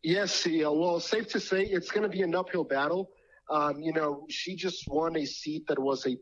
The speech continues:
D plus four district. Now she's running in a seat that is D plus fourteen district.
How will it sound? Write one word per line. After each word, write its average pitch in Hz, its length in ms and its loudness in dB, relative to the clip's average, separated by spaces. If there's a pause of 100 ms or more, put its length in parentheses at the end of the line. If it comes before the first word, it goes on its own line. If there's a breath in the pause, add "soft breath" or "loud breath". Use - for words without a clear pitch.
D 170 160 0
plus 151 400 -2 (100)
four 151 240 2
district. 131 680 -2 (280 loud breath)
Now 156 180 2
she's 165 320 -2
running 156 260 2
in 139 140 2
a 123 80 2
seat - 380 -2
that 139 120 2
is 117 220 -2 (160)
D 165 200 2
plus 147 420 0
fourteen 156 880 2 (420 loud breath)
district. 113 560 0